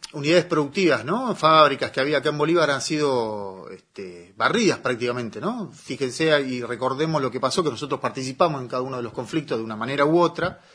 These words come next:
Lo que pasó con la aceitera, con veintitrés compañeros que quedaron en la calle,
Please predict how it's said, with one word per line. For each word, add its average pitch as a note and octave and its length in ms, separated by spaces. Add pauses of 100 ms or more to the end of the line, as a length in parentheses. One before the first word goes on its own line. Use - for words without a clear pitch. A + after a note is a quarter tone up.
(760)
Lo C3 100
que A#2 80
pasó B2+ 320
con C3 260
la B2 60
aceitera, D3 500
con A#2+ 100
veintitrés A#2+ 360
compañeros B2 420
que A2+ 100
quedaron B2 200
en B2+ 60
la C3 100
calle, D#3 400